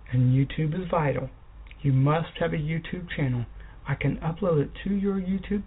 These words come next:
channel. I can maximize the S E O, the search engine optimization, and the keywords, what people are searching for. Say your church is in,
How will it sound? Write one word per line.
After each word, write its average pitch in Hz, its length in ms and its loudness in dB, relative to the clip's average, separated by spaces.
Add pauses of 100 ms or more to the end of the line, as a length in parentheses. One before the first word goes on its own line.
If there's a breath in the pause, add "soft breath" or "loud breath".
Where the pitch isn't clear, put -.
channel. 123 340 0 (720 loud breath)
I 143 80 0
can 131 340 4
maximize 165 960 0 (160)
the - 220 -4
S 156 160 0 (100)
E 170 160 2
O, 135 60 4
the 143 240 -4 (160)
search 180 300 0 (220)
engine 165 540 0 (140)
optimization, 156 920 -2 (640 loud breath)
and 147 140 4
the 139 120 0 (160)
keywords, 143 500 0 (540 loud breath)
what 175 320 2 (120)
people - 500 -2
are 147 140 0 (120)
searching 156 480 0
for. - 260 2 (760 loud breath)
Say 147 200 6
your 143 440 2 (480 loud breath)
church 170 300 6 (460 loud breath)
is 151 240 0
in, 156 360 4